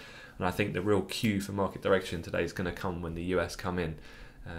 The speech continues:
and how do they perceive the, the kind of information I've just run through. With that, in the U S session, though, uh, from a scheduled basis, you do have the initial jobless claims, and once again, they are expected to, to decrease. So we've kind of been on a staggered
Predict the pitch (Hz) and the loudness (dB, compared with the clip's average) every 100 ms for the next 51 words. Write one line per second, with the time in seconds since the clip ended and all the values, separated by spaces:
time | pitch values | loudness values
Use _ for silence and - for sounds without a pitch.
0 | - 87 87 90 87 85 82 - - 85 | -6 -6 -2 0 2 0 0 -4 -4 -2
1 | 82 73 - 80 82 - 92 - 90 87 | -2 -4 -6 -6 -8 -10 -10 -8 -6 -6
2 | - 90 82 - 73 76 78 87 82 - | -6 -4 -4 -4 -6 -6 -6 -4 -4 -2
3 | - - - - - - - - - - | -4 -6 -14 -16 -14 -14 -16 -18 -18 -20
4 | - - 135 151 101 110 - 113 110 95 | -18 4 6 10 10 8 4 4 6 6
5 | 95 92 - 95 92 92 101 - - 92 | 6 2 4 2 4 4 2 -2 -2 0
6 | 95 - 110 92 107 107 95 101 95 95 | 2 2 2 6 4 4 4 4 4 0
7 | - 98 107 95 95 95 87 82 101 101 | -4 2 4 4 0 -2 -2 0 2 2
8 | 92 - 101 92 90 92 98 - 90 101 | -2 0 0 0 -2 0 0 0 0 2
9 | 92 90 92 92 85 - - - 87 92 | 2 2 4 4 2 2 0 0 -4 -2
10 | 85 85 - 78 - - - 117 147 - | -2 -2 -6 -10 -10 -8 0 2 2 -2
11 | - - - - 82 82 85 - 98 95 | -14 -18 -10 -2 0 0 -2 -2 -4 -2
12 | 90 80 76 - 92 85 82 | -2 -2 -2 0 0 2 -2